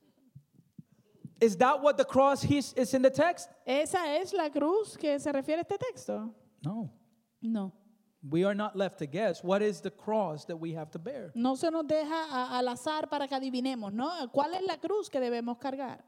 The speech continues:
Speaker 1: Christian, what is it?
Speaker 2: Cristiano, ¿cuál es?
Speaker 1: Self-denial.
Speaker 2: Negarse a sí mismo.
Speaker 1: That's a heavy cross.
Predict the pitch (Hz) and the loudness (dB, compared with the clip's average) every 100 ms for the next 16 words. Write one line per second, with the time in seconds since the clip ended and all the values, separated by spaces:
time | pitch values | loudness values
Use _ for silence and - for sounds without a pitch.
0 | _ _ _ _ _ _ _ _ - 233 | _ _ _ _ _ _ _ _ -8 -8
1 | - 170 185 202 196 156 156 - _ _ | -8 -8 -6 -6 -6 -10 -16 -20 _ _
2 | - 226 - 262 - 285 233 269 311 226 | -20 -14 -6 -4 -2 -4 -4 -6 -6 -6
3 | 220 - _ _ _ _ _ _ _ _ | -8 -16 _ _ _ _ _ _ _ _
4 | _ _ - 156 - 156 160 160 139 - | _ _ -12 -12 -10 -8 -8 -10 -14 -20
5 | _ _ _ _ _ - 226 220 233 220 | _ _ _ _ _ 0 2 2 0 -2
6 | 208 208 196 208 - - 190 214 202 185 | -2 -2 -4 -6 -14 -10 -8 -4 -4 -6
7 | - 185 - _ _ _ _ _ _ _ | -8 -14 -16 _ _ _ _ _ _ _
8 | _ _ _ _ _ _ _ _ _ _ | _ _ _ _ _ _ _ _ _ _
9 | _ 139 147 147 135 113 131 127 - 123 | _ -6 -4 -2 -4 -4 -2 -4 -8 -12
10 | 110 - - | -14 -20 -20